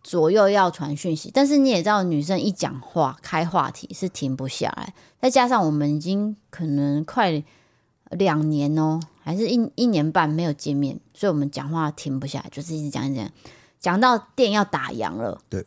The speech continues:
Speaker 1: 然后那个店员都要收了，我们就说：“好，那我们就出去。”昨天我是给一个朋友用机车载，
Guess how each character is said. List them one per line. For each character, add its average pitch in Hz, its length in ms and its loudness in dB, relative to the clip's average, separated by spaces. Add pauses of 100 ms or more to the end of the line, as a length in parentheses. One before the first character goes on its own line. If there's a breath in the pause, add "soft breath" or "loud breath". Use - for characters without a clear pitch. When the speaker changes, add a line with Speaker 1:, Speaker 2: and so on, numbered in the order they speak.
Speaker 1:
然 170 180 4
后 214 60 4
那 233 80 2
个 180 240 4
店 202 220 2
员 160 120 2
都 180 80 4
要 175 100 4
收 151 440 0
了， 131 100 0
我 - 80 -6
们 160 140 -2
就 196 160 0
说 202 140 2
：“好， 147 240 -2
那 170 140 2
我 143 60 0
们 135 120 -4
就 143 100 0
出 143 260 -8
去。” - 260 -12 (200 soft breath)
昨 180 200 2
天 196 500 0 (240)
我 147 120 -4
是 208 160 -4
给 151 200 0
一 151 40 -2
个 151 160 2
朋 151 200 -2
友 147 240 0 (300)
用 180 200 2
机 151 160 -8
车 147 180 -4
载， - 300 -6